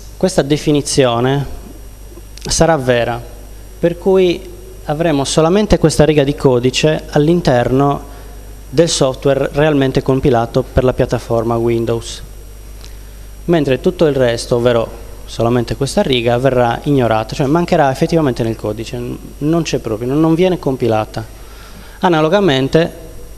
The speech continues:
su Windows verrà preso l'altro ramo del controllo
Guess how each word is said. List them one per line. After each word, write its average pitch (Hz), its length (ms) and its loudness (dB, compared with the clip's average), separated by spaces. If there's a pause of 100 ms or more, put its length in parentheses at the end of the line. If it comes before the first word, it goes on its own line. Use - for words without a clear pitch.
(140)
su - 180 0
Windows 135 680 2
verrà 143 300 2
preso 127 280 2
l'altro 151 380 4
ramo 131 320 4
del 113 160 0
controllo 117 720 0